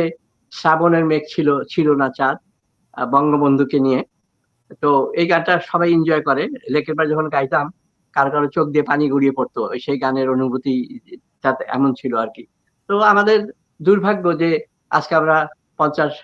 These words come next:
বাহান্ন বছর পরে আইসা আবারও আমরা একটা ই-, ইসের মধ্যে পড়ে গেলাম, বাধার মধ্যে। আমাদের সাংস্কৃতিক চর্চা, আমাদের সেই একাত্তরের উদ্দীপনামূলক গানগুলো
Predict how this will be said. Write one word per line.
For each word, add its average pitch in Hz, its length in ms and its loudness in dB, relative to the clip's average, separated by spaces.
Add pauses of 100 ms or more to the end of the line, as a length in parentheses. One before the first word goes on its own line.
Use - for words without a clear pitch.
(160)
বাহান্ন 143 320 2
বছর 143 240 -2
পরে 147 280 0
আইসা 139 260 -2 (600)
আবারও 143 300 -2
আমরা 139 260 2
একটা 135 220 -2 (1200)
ই-, 147 280 -2
ইসের - 320 -4
মধ্যে 147 200 0
পড়ে 135 240 -2
গেলাম, 113 360 -4
বাধার 127 320 0
মধ্যে। 123 260 0 (420)
আমাদের 135 260 -2
সাংস্কৃতিক 143 580 -4
চর্চা, 131 300 -4 (420)
আমাদের 127 360 -2
সেই 143 360 -4
একাত্তরের 135 580 -4 (300)
উদ্দীপনামূলক 131 800 -2
গানগুলো 127 440 0